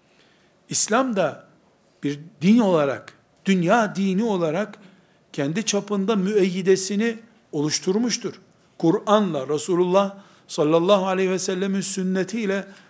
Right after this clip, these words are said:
bu müeyyide oluşmuştur. Bunun adı cihattır. Cihat, müminin nefsini ve dinini savunması demektir. Ama bu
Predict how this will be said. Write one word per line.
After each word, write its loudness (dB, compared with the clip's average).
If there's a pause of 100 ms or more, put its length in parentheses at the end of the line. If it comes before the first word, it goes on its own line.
(140)
bu 6
müeyyide 0
oluşmuştur. -2
Bunun -2
adı -2
cihattır. -4 (920)
Cihat, 0 (320)
müminin 0
nefsini 0
ve 2
dinini 4
savunması 2
demektir. -8 (1120)
Ama 0
bu -2